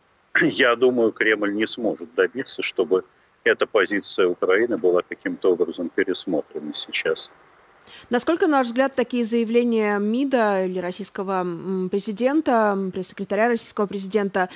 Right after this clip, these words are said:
Speaker 2: производят впечатление на Западе? Насколько они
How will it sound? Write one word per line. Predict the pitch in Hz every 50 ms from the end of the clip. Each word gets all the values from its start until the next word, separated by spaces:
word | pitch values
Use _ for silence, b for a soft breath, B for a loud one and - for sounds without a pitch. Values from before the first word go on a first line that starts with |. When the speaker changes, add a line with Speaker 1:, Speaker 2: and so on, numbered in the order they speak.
| B B B
Speaker 2:
производят | - 233 214 220 254 254 254
впечатление | - 262 220 - - 247 233 226 226 214
на | 208 208 214
Западе? | 208 214 175 170 _ 170 165 - 156 151
Насколько | 156 160 160 - _ 220 220 214 - 208
они | 185 190 196 202 202 208 214